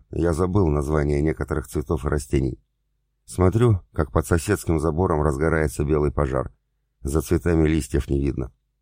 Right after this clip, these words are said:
И ведь помню, что знал когда-то, как называется это чудо. А в памяти полный ноль. С картошкой особая песня. Я сажал ее под лопату, глубиной на полный штык.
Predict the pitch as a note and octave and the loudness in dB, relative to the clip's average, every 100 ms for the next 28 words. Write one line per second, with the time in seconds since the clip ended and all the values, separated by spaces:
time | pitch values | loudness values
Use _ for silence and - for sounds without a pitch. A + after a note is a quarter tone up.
0 | _ _ _ - F#2+ G2 - - G#2+ G2 | _ _ _ -4 0 0 -2 -4 0 2
1 | D#2+ C#2+ - F2+ D2 F2 F#2+ D#2 D2+ D2+ | 2 0 0 0 2 2 2 2 0 2
2 | D2+ C#2 D2 - D2+ D#2 D#2 D2 - D2 | 2 0 -2 -2 0 2 2 2 0 0
3 | C#2 D2+ - B1+ B1+ _ _ _ _ _ | 0 -2 -2 -2 -4 _ _ _ _ _
4 | _ F2+ E2+ - G#2 D#2 D#2 D#2 F2 D2 | _ 0 0 4 4 4 0 0 0 2
5 | C#2 C2+ B1 _ _ _ _ _ _ _ | 0 0 -4 _ _ _ _ _ _ _
6 | _ - F2 D2+ F2+ - E2+ - - - | _ 0 0 4 0 2 0 0 -2 -2
7 | - D2 D2 C#2+ D2 B1+ C#2+ B1 _ _ | 0 4 4 4 2 0 -2 -4 _ _
8 | _ _ - D#2 F#2+ G2 F2+ D#2+ F#2+ F#2 | _ _ -4 2 4 4 0 2 2 2
9 | F2+ F#2 D#2+ D#2+ E2 F#2 - E2+ D2 C2+ | 4 4 4 0 0 0 0 0 0 -4
10 | B1 C2 F2 D2+ F#2 E2 D#2 D#2+ D#2 D2 | -4 -4 -2 0 0 2 0 0 0 0
11 | - - - | -2 -6 -8